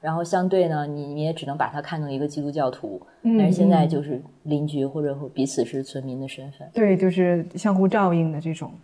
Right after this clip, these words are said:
Speaker 1: 嗯。
Speaker 2: 嗯。
Speaker 1: 最后还是想问一下你们的关系。<laughs> 那天你提到说你们关系是共同成长的伙伴，这个是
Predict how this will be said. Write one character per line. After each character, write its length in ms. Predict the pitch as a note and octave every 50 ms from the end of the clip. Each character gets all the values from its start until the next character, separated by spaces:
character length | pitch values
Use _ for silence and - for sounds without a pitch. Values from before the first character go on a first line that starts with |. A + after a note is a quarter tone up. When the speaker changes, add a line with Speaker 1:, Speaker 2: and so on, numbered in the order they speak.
| _
Speaker 1:
嗯。 100 | - D3+
Speaker 2:
嗯。 420 | D3+ D3 D#3+ D#3+ D#3 D3 D3+ E3 E3 - _ _ _ _
Speaker 1:
最 120 | - D4
后 80 | D#4 D4
还 180 | - F3 D#3
是 60 | G3+ A3
想 160 | A3 E3+ D3+
问 100 | F#3 G3
一 60 | F#3+
下 140 | F#3 G#3 F3+
你 80 | D#3+
们 80 | C#3 C3
的 80 | C#3+ D3+
关 240 | F#3 F#3+ A3 C4 E4+
系。 220 | - - - - - _ _ - G#3+ F#3 E3 F#3+ F#3+ C4
<laughs> 500 | C#4 F4+ C#4+ C4 G#3+ G3+ G3+ - - -
那 100 | C4 C4+
天 220 | B3+ C#4 C#4 C#4+
你 80 | B3 F3
提 220 | - - - D3+ C#3+
到 240 | E3+ F#3+ G3+ F#3
说 220 | F3+ D#3+ F3+ E3 D#3
你 80 | D3+
们 120 | C#3 C#3 C#3+
关 200 | D#3+ E3 E3+ F3
系 160 | E3+ F3 D#3+
是 280 | D3+ - E3 D#3 D3+ D3
共 180 | F3+ A#3 G#3+ G3+
同 160 | F3 E3 F3+
成 160 | - D#3 D3+
长 140 | D#3+ C#3 C3
的 40 | C3+
伙 200 | - - - -
伴， 260 | E3 D#3 C#3+ B2 - - - _
这 100 | _ -
个 160 | G#3 F#3+ E3+ F3
是 300 | - - G3+ F#3 E3